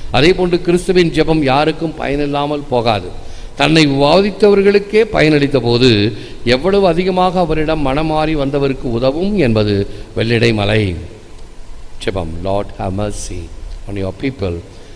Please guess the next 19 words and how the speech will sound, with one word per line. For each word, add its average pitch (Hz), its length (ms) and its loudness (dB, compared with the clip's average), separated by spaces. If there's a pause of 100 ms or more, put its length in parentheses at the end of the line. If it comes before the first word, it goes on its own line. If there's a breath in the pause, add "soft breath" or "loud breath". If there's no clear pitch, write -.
(100)
and 101 180 -2
heal 151 360 4
the 139 60 2
divisions 139 560 0
in 127 100 -2
the 113 80 2
body 120 300 0
of 120 60 -2 (120)
Christ. 101 380 -2 (400 loud breath)
May 117 100 0
all 170 360 2
Christian 160 440 -2
people 113 500 -2 (380 loud breath)
throughout 170 340 2 (100)
the 165 80 0
world 117 380 2
attain 160 680 0
the 160 80 2
unity 131 540 4